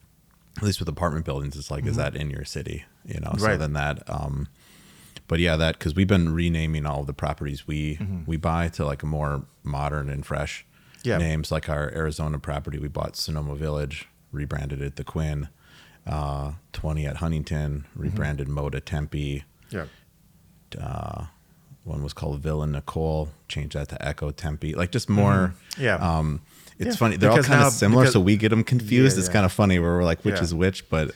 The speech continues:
Speaker 2: But now, but y-, it, it, it makes it, it refreshes the building. It makes it new.
Speaker 1: Yeah.
Speaker 2: Now when you launch a campaign, it's like, "Oh, I've never seen this before," you know?
Speaker 1: Yeah.
Speaker 2: I think that's important. That's why restaurants rebrand and, and,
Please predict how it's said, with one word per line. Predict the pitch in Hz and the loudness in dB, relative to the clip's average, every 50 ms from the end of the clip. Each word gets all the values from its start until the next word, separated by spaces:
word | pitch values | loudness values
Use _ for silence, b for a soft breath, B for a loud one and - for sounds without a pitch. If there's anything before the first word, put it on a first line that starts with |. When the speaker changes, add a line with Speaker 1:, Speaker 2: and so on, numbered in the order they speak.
| B B B | B B B
Speaker 2:
But | - 131 113 | -2 0 2
now, | 127 139 143 | 4 4 4
but | 131 107 123 120 113 | 4 6 6 4 4
y-, | 117 113 - | 2 -2 -6
it, | - 175 165 147 151 147 - - | -4 -2 -2 0 0 0 0 0
it, | 143 113 95 - - | 0 0 0 -2 -4
it | 143 123 | -4 -2
makes | 117 120 117 98 - 135 | 0 0 0 -2 -2 -4
it, | 127 | -4
it | 123 107 | -2 -2
refreshes | 110 110 101 - 131 113 101 - - 104 95 92 - - - - - _ _ _ - | -2 -2 -2 0 0 0 0 0 -2 -2 -2 -2 -4 -8 -12 -16 -20 _ _ _ -12
the | 110 95 92 | -10 -8 -4
building. | 87 110 110 98 82 82 | -2 -2 -2 -2 -2 -4
It | 85 90 | -2 -2
makes | 95 98 95 80 - | 0 0 -2 -2 -4
it | 95 85 | -6 -4
new. | 87 95 107 107 90 80 78 - B B B B - | -2 -2 -2 -2 -4 -6 -8 -12 B B B B -6
Speaker 1:
Yeah. | - 73 65 65 78 | -4 -2 -2 -2 0
Speaker 2:
Now | 104 101 101 101 104 | 0 2 2 2 2
when | 104 98 | 0 0
you | 98 101 | 0 0
launch | 104 101 98 - 104 | 0 -2 -2 -4 -6
a | 95 | -8
campaign, | - - 104 98 92 90 - 113 110 107 101 92 87 | -6 -4 -2 -2 -2 -2 -2 -2 -2 0 0 -2 -2
it's | 87 - - | -4 -4 -4
like, | 90 87 - | -4 -2 0
"Oh, | - 104 | 0 0
I've | 92 - 101 | 0 0 -2
never | 98 87 90 | -2 -4 -4
seen | 85 - - 117 110 | -6 -6 -6 -4 -2
this | 98 90 | -2 -4
before," | - - - - - 101 95 - 95 - _ _ _ _ _ _ - | -4 -6 -10 -10 -10 -10 -10 -10 -12 -16 _ _ _ _ _ _ -8
you | - 90 | -6 -6
know? | 82 80 82 90 b b b b b b b b b b b b _ | -4 -6 -8 -10 b b b b b b b b b b b b _
Speaker 1:
Yeah. | - 90 85 82 - | 0 0 0 2 0
Speaker 2:
I | 95 92 | -2 -2
think | - 107 101 | -2 -2 -2
that's | 101 95 - | -2 -2 -4
important. | 95 85 - 113 113 98 90 90 | -4 -6 -6 -4 -2 -2 -2 -2
That's | 92 - - | -4 -2 -2
why | 95 92 | -2 0
restaurants | 90 95 98 - - 98 90 82 82 82 - | 0 0 -2 -4 -6 -6 -6 -6 -6 -6 -6
rebrand | - 90 85 80 85 82 80 80 80 80 | -6 -6 -6 -4 -4 -4 -4 -6 -6 -8
and, | 80 80 80 - - | -8 -10 -10 -10 -10
and, | - 82 80 80 80 87 | -10 -10 -10 -10 -10 -12